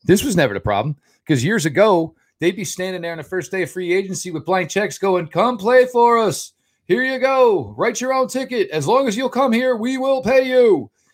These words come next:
That's not the case anymore. Um, and, you know, eh, eh, and we'll get to this 'cause we're gonna talk, you know, the first, uh, I guess this would be the first,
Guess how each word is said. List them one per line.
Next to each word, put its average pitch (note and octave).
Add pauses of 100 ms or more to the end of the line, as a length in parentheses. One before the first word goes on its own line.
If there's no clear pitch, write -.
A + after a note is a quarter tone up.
(180)
That's -
not C#4+
the D#4+
case F4+
anymore. A#2+ (540)
Um, C3+ (360)
and, F3+
you E3+
know, C3 (480)
eh, - (340)
eh, F#3+ (120)
and G3
we'll G#3+
get D3+
to D3
this C#3
'cause C3+
we're D#3+
gonna D#3
talk, C3+
you C3+
know, A#2
the A2
first, B2
uh, G#2 (480)
I B2
guess B2
this A2
would A#2
be A#2
the G#2
first, -